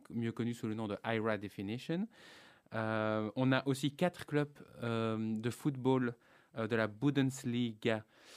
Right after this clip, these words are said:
Euh, donc, en Allemagne, ce sont quand même des clubs, euh, de division un,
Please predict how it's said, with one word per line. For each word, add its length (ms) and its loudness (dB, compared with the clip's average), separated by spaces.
Euh, 240 -4
donc, 180 -8
en 180 -4
Allemagne, 460 0
ce 140 -10
sont 180 -8
quand 160 -12
même 160 -4
des 120 -4
clubs, 380 -2
euh, 400 -6
de 280 -12
division 560 -4
un, 280 0